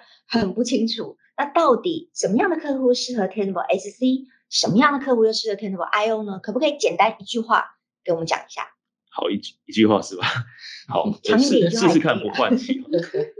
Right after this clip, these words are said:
Speaker 1: 啊。<laughs>
Speaker 2: 呃，简单来说，五百I P以上的客户，尤其是金融、大制造、政府、军方这种资料敏感的客户，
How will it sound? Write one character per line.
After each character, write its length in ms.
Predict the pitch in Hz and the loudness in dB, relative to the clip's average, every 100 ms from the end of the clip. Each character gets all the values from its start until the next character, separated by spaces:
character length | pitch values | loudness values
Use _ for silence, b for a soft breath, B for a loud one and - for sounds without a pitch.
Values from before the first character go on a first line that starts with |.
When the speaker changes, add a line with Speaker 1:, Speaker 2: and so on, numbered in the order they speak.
| 214 | 0
Speaker 1:
啊。 160 | 101 | 0
<laughs> 0 | |
Speaker 2:
呃， 100 | - | 0
简 140 | - 120 | 0 2
单 120 | 185 | 4
来 160 | 185 139 | 2 0
说， 460 | 156 151 156 - _ _ | 0 0 0 -6 _ _
五 160 | - 175 | 2 2
百 220 | - 110 | 2 0
I 220 | - 120 | 0 -4
P 140 | 123 117 | -4 -12
以 180 | 120 - | -14 -8
上 200 | 107 90 | -6 -6
的 80 | |
客 280 | - 107 78 | -4 -4 -4
户， 260 | - 98 - _ | -4 -6 -6 _
尤 180 | 101 113 | -4 -4
其 180 | - 104 | -2 -4
是 140 | 113 | -4
金 260 | 80 117 117 | -4 -4 -2
融、 300 | 95 69 - _ | -2 -2 -8 _
大 160 | 110 92 | -2 -2
制 160 | 98 | -4
造、 300 | 82 92 71 - | -4 -2 -4 0
政 220 | 123 85 | 0 0
府、 180 | - 67 | -6 -18
军 280 | - 90 92 | -16 -14 -8
方 200 | 87 87 | -6 -6
这 100 | 98 | -6
种 220 | 65 - | -8 -10
资 180 | - 110 | -4 2
料 160 | 123 107 | 4 4
敏 200 | 76 87 | 0 -8
感 180 | 85 - | -10 -10
的 60 | _ | _
客 220 | - 87 | -4 -4
户， 200 | - 78 | -2 -6